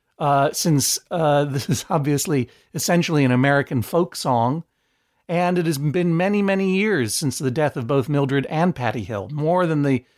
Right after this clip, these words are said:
than the typically allowed. But the Copyright Extension Acts of nineteen seventy-five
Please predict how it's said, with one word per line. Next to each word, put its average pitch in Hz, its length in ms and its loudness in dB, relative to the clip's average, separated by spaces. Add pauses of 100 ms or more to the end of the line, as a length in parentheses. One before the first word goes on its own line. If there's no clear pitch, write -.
(340)
than 147 120 0
the 135 60 2
typically 170 400 -2
allowed. 143 300 2
But 147 160 -2
the 143 80 -6
Copyright 180 540 0
Extension 185 520 -2
Acts 143 360 -2
of 135 80 -6
nineteen 151 280 -4
seventy-five 143 640 0